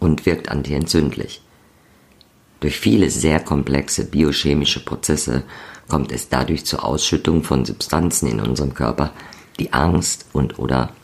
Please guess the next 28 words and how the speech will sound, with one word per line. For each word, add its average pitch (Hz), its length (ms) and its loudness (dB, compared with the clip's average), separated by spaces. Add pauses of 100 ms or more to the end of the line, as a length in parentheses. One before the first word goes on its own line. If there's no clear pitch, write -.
(100)
Depressionen - 600 -2
auslösen - 520 -6
können. - 240 -8 (1200)
Wir 73 100 4
sind 82 260 2
also 67 160 -2
auch - 260 -4 (280)
da 73 180 2
mal 82 240 2
wieder 58 240 0
an 60 140 -4
einem 60 280 -4
Punkt, 76 440 2 (600)
dass - 240 -4
alles 58 520 0
und 65 160 -2
jedes 65 320 0
in 71 160 -2
unserem 57 320 -4
Körper 78 400 0 (120)
mit 64 220 -2
allem 69 400 0
und 62 220 -2
jedem 65 300 0
in 62 200 -2
unserem 60 360 -2
Körper 58 340 -2
zusammenarbeitet. 57 920 0